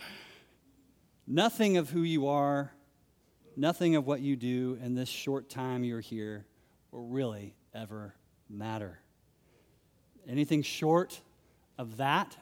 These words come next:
realization is vanity. But then this is the conclusion he drew. He said, "So, celebrate life in every moment.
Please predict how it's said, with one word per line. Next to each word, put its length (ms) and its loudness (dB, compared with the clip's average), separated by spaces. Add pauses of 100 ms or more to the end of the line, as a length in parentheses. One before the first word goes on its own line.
realization 760 -4
is 160 -12
vanity. 720 -10 (1120)
But 140 -12
then 180 4
this 180 2
is 120 -2
the 80 0
conclusion 680 -6 (280)
he 120 -6
drew. 260 -10 (840)
He 60 -4
said, 180 4
"So, 480 10 (1200)
celebrate 840 6
life 540 -6 (440)
in 180 4
every 280 6
moment. 500 2